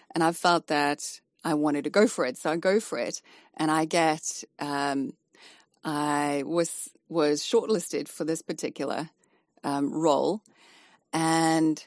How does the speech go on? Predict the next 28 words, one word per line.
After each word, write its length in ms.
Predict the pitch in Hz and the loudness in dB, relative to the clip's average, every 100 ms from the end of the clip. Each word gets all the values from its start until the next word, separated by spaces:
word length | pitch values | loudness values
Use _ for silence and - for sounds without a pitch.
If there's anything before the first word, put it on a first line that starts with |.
| _ _ _ _ _ 180 | _ _ _ _ _ 4
then 340 | 247 339 330 | 8 10 10
this 420 | 269 254 - - - _ - - | 8 4 0 -10 -14 _ -16 -4
ex-colleague 800 | 254 - - - 254 277 294 214 | -4 -4 -6 4 6 6 4 2
of 120 | 151 | 0
mine 380 | 156 147 143 147 | 0 0 0 -4
came 320 | - 165 151 | -4 -4 -2
to 140 | - | -2
mind. 340 | 160 156 143 143 | -4 -4 -6 -6
So 160 | - | 0
I 160 | 160 160 | 0 2
emailed 540 | 247 294 311 180 151 | 6 8 8 6 2
him 320 | 175 160 151 156 | -2 -4 -2 -2
and 80 | |
I 80 | 156 | -4
said, 200 | 160 - | -6 -4
"Hey, 280 | 220 294 302 | 0 4 4
how 140 | 269 | 4
you 180 | 277 262 | 2 2
doing?" 340 | 185 165 160 170 - - _ _ | 2 2 0 -4 -14 -20 _ _
And 100 | 180 | -2
he 60 | 190 | 0
gets 260 | 247 240 - | 0 -2 0
back 220 | 233 220 | 0 0
to 100 | 240 | -4
me 120 | 190 | 0
and 80 | 175 | 0
he 80 | 190 | -2
says, 460 | - 160 165 160 | -4 -4 -4 -6